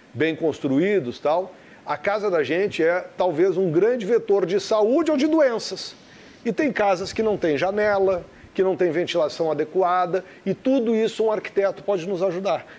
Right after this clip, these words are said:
E ele vai lá pra essas casas pra fazer essa avaliação, e a gente vai fazer essa obra e entregar essas casas melhoradas nas regiões onde nós já realizamos regula-,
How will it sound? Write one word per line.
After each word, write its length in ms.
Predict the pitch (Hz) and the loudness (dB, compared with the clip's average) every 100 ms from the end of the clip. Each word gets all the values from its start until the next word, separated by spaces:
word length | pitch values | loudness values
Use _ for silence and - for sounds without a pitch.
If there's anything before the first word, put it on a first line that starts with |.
| - | -2
E 100 | 160 | 0
ele 120 | 175 | 2
vai 160 | 170 180 | 0 2
lá 160 | 180 | 0
pra 100 | 185 | -2
essas 240 | 180 180 - | -2 -4 -2
casas 400 | 180 170 170 156 | 0 0 -2 -6
pra 240 | 208 214 | -2 0
fazer 320 | 202 190 139 | 0 0 2
essa 180 | 180 - | 0 0
avaliação, 600 | 151 156 147 - 170 196 - - - | 0 0 -2 -2 -2 -2 -10 -14 -2
e 100 | 185 | 0
a 60 | |
gente 240 | 151 175 147 | 0 -4 -2
vai 140 | 180 | -2
fazer 260 | 180 170 170 | 0 0 0
essa 200 | - 156 | 0 0
obra 440 | 151 165 165 180 - - - | 2 2 0 -6 -10 -10 -2
e 80 | |
entregar 440 | 190 196 190 151 160 | 0 0 0 0 -2
essas 240 | 160 175 | -2 -6
casas 200 | - 160 | -2 -2
melhoradas 640 | 165 180 170 165 180 185 - - - - | 0 2 2 2 0 -4 -10 -20 -16 -6
nas 380 | 165 202 214 185 | 0 0 0 0
regiões 460 | 214 156 180 185 | 0 2 0 2
onde 180 | 190 165 | 0 0
nós 180 | 180 151 | -2 0
já 140 | 156 | 0
realizamos 480 | 143 165 139 156 151 | 0 -2 0 -2 -2
regula-, 540 | 147 143 143 143 135 | -4 -2 0 2 0